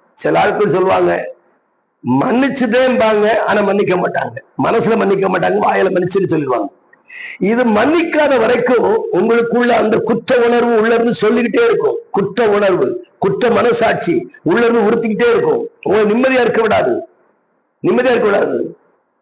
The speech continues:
நீங்க அதை தூக்கி அப்படியே வெளியே கத்தர் மேல வச்சுட்டீங்கன்னு வைங்களேன், கத்தர் மேல வச்சுட்டீங்கன்னு வைங்களேன், அதுக்கப்புறம் இந்த தொல்லை உள்ள இருக்காதுல்ல, உங்களுக்கு மன உறுத்தல் என்ன செய்யாது, வராது. அதனால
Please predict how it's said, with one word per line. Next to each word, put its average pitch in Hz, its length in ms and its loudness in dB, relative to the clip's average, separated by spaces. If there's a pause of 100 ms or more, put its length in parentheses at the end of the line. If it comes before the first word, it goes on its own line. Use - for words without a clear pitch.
(100)
நீங்க 180 240 0
அதை 202 380 0
தூக்கி 262 320 -2
அப்படியே 262 460 0 (680)
வெளியே 240 460 0
கத்தர் 240 420 -2
மேல 262 180 2
வச்சுட்டீங்கன்னு 247 580 0
வைங்களேன், 208 540 0 (320)
கத்தர் 208 200 0
மேல 226 200 0
வச்சுட்டீங்கன்னு 208 320 0
வைங்களேன், 175 360 0 (400)
அதுக்கப்புறம் 262 680 0
இந்த 254 60 0
தொல்லை 254 300 2
உள்ள 240 220 2
இருக்காதுல்ல, 233 640 2
உங்களுக்கு 208 300 2
மன 208 220 0
உறுத்தல் 214 300 2
என்ன 208 140 0
செய்யாது, 220 260 0
வராது. - 380 -2 (1500)
அதனால 185 360 0